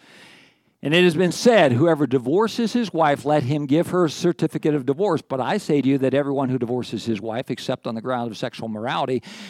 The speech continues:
makes her commit adultery, and whoever marries a divorced woman commits adultery." Now, Jesus goes into a lot more detail, uh, on divorce in chapter nineteen. Uh, he really just takes a little peek at it here, if you will.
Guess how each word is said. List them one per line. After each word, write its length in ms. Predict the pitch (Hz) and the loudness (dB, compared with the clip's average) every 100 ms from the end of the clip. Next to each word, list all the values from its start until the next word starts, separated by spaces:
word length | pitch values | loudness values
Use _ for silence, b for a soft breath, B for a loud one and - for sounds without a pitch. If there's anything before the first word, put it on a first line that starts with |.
| B | B
makes 240 | 151 156 - | -2 0 0
her 100 | 143 | -2
commit 320 | 139 139 147 | 0 0 2
adultery, 540 | 190 143 123 - 147 | 2 2 0 -2 -4
and 100 | 135 | -2
whoever 320 | 117 139 120 | 0 0 0
marries 420 | 117 127 196 185 123 | -2 0 0 -2 -2
a 60 | |
divorced 360 | 120 127 139 - | -6 -4 -6 -4
woman 220 | 127 123 | -4 -4
commits 320 | 127 123 - | -4 -6 -4
adultery." 560 | 117 139 135 - 92 76 B B B B | -2 0 0 -4 -12 -12 B B B B
Now, 220 | 143 143 | 0 2
Jesus 420 | 107 170 214 233 - | 2 -2 -2 -4 -2
goes 240 | 185 151 | 0 0
into 220 | 170 143 | 0 -2
a 60 | 139 | 0
lot 300 | 131 151 - | 2 0 -2
more 220 | 143 147 | -2 -2
detail, 800 | 95 139 196 - 123 101 101 107 B B B - | -2 -4 -4 -4 -4 -2 -4 -8 B B B -2
uh, 220 | 127 123 | 2 2
on 240 | 147 139 151 | 2 0 2
divorce 420 | 147 127 139 123 | 0 2 0 -2
in 100 | 127 | -6
chapter 360 | 117 139 123 131 | -2 -2 0 -2
nineteen. 640 | 123 120 - 160 107 80 _ B B B | 0 -2 -4 -4 -4 -6 _ B B B
Uh, 220 | 131 117 107 | -2 0 2
he 140 | 131 | 0
really 400 | 135 170 190 175 | 2 2 4 2
just 420 | 120 175 170 - | 2 0 0 -6
takes 300 | - 160 - | -4 -4 -2
a 40 | 147 | -4
little 220 | 139 120 | -4 -6
peek 340 | - 220 - | -6 -6 -4
at 200 | 147 127 | -2 -2
it 100 | 120 | -2
here, 400 | 98 185 156 131 | -4 0 0 0
if 200 | 139 107 | -2 -4
you 100 | 113 | -4
will. 360 | 95 107 90 98 | -4 -4 -6 -10